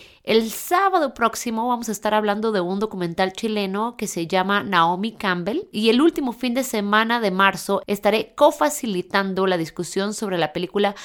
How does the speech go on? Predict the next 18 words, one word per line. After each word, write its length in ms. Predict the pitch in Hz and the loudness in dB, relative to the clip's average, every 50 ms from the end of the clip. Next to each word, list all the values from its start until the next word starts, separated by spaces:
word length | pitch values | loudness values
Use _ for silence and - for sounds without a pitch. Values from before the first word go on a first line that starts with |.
| - - - _ | -18 -18 -12 _
Las 240 | - 190 190 180 175 | 2 4 4 4 2
mujeres 340 | 196 185 - 208 208 226 208 | -2 -4 -2 -2 -2 0 -2
de 80 | 208 | -2
verdad 380 | 175 160 156 151 165 175 180 180 | 0 0 0 0 0 -2 -2 -2
tienen 260 | - 190 180 170 160 | -4 -4 -4 -4 -8
curvas. 480 | 151 - 156 151 151 123 - - - - | -6 -6 -6 -4 -4 -6 -8 -10 -8 0
Han 160 | - 214 262 | 2 2 2
sido 240 | 262 - 277 247 247 | 2 0 -2 -2 -2
discusiones 520 | 233 226 - - 196 - 220 208 208 202 - | -4 -4 -6 -8 -8 -6 -4 -4 -4 -6 -6
súper 420 | - - 320 370 381 - 381 330 | -4 -2 -2 -2 -2 -4 -6 -6
interesantes 800 | 262 226 208 196 180 180 175 170 - - 196 202 196 - 214 208 | -6 -4 -4 -2 -2 -2 -2 -2 -4 -6 -6 -6 -2 -2 -4 -4
sobre 280 | - - 165 165 165 160 | -4 -8 -8 -6 -4 -2
identidad, 720 | 156 151 151 151 - 147 156 226 233 226 214 208 208 208 - - - - - - _ | -2 -2 -4 -6 -6 -6 0 2 4 4 4 4 2 -2 -8 -16 -20 -20 -20 -16 _
raza, 640 | - - - 233 233 214 214 214 - - 185 180 180 | -8 -2 4 6 6 6 6 2 0 0 2 2 2
roles 340 | - 214 226 233 220 220 | 2 2 2 2 0 -2
de 100 | - 196 | -2 -4
género, 720 | 190 - - - 214 220 220 220 208 202 202 196 190 180 | -6 -6 -8 -6 -4 -4 -2 -2 -2 -2 -2 -2 -2 -2
etnicidad, 800 | 180 - - 185 - 196 185 - - 180 170 190 208 214 214 - | -4 -4 -8 -6 -6 -6 -6 -4 -4 -4 0 4 4 6 6 4